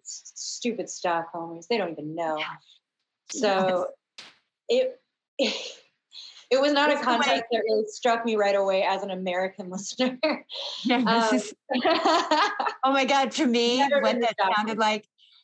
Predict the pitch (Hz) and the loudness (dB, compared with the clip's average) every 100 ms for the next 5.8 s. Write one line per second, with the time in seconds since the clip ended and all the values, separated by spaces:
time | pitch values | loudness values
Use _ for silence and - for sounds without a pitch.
0 | _ 214 202 208 220 226 214 202 190 180 | _ -2 0 0 2 2 2 2 0 -6
1 | _ _ _ _ _ _ _ _ _ _ | _ _ _ _ _ _ _ _ _ _
2 | - 208 - 220 196 202 214 202 196 185 | -2 -2 0 0 2 2 2 0 0 0
3 | 190 196 226 226 226 208 190 156 208 185 | 0 0 0 -2 -2 -2 -2 -2 0 0
4 | 277 - 202 - 180 185 - 190 185 180 | 0 -2 -4 0 -2 -2 -2 0 0 0
5 | 185 202 240 233 _ _ - | 0 0 -2 -6 _ _ -20